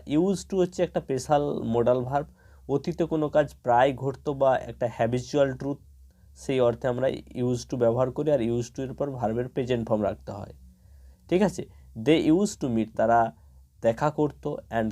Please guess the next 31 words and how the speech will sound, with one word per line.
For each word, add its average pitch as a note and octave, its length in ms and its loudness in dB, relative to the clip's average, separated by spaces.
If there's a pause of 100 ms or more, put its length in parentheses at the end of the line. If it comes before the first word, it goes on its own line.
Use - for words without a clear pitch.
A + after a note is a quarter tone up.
(100)
খেলতো, G#2 340 -4
অর্থাৎ A#2 360 -4
এই E3 240 0
যে E3 80 2
অ্যাকশনটা A2+ 520 0 (220)
করতো, B2+ 480 -2 (100)
খেলতো, B2 320 -2
এটা B2+ 160 -2 (140)
অতীতে B2 260 -6
প্রায় C#3 400 4
ঘটতো, G#2 360 -8 (520)
সেই B2 140 -4
কারণে C3+ 280 0 (160)
used A#2 240 -2
to - 60 -6 (320)
ব্যবহার G2+ 280 -4
করা G2 220 -8
হয়েছে। G#2 320 -16 (480)
They A2+ 120 4 (160)
used G#3 240 0
to C#3+ 60 0 (120)
meet, B2 180 -2 (140)
তারা G#2 240 0 (100)
দেখা A#2 280 -2
করতো, D3+ 360 -4 (200)
and G#2+ 120 -2 (160)
play, C#3+ 200 2 (160)
অর্থ G#2+ 140 -8 (160)
খেলা D3 200 4
করতো, B2+ 380 -6 (1400)
every D3+ 320 4